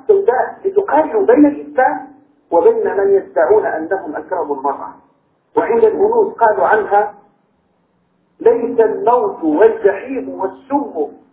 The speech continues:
والأفاعي والنار أسوأ من المرأة"، بل وليس للمرأة الحق عند الهنود. ولا يزال بعض الهنود إلى حد الآن يمارسون هذه الحقوق.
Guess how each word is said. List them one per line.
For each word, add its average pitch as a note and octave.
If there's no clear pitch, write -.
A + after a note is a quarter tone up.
والأفاعي G3+
والنار -
أسوأ -
من D#3
المرأة"، C3+
بل C#4
وليس C#4
للمرأة A4+
الحق -
عند G#3+
الهنود. G3+
ولا F3
يزال A#3
بعض G#3+
الهنود G#3+
إلى E3
حد -
الآن A#3
يمارسون D#3+
هذه E3
الحقوق. C#3+